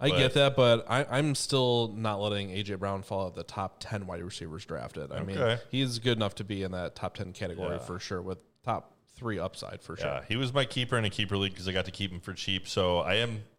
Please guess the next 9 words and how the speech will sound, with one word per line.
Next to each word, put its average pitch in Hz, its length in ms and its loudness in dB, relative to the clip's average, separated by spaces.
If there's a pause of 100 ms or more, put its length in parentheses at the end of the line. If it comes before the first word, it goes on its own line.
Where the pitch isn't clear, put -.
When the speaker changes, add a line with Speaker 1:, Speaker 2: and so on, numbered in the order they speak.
Speaker 2:
invested. 110 580 2
I, 95 220 2
I'm, 110 180 2 (220)
I'm 104 80 -2
not 160 160 4
as 175 160 -2
excited. 87 480 2 (100)
If 104 220 -2
he's, 160 240 -2